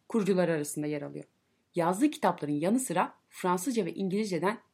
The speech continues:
çoğu kadınlar ve demokrasiyle ilgili olmak üzere yirmi beş kitabı Türkçe'ye çeviriyor. Kendisinin yayınlanan son kitabı ise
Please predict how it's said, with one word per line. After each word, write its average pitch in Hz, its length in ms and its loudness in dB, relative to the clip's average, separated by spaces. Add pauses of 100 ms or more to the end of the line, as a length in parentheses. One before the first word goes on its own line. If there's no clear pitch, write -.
(100)
çoğu - 300 2
kadınlar 202 500 0
ve 165 140 -2
demokrasiyle 185 600 0
ilgili 170 260 -2
olmak 214 280 -4
üzere - 340 -4 (140)
yirmi 180 320 0
beş 247 200 2
kitabı 220 420 -4 (160)
Türkçe'ye 160 400 -2
çeviriyor. 143 360 -6 (540)
Kendisinin 226 520 6
yayınlanan 262 460 6
son 302 260 4
kitabı 202 280 0
ise 359 300 2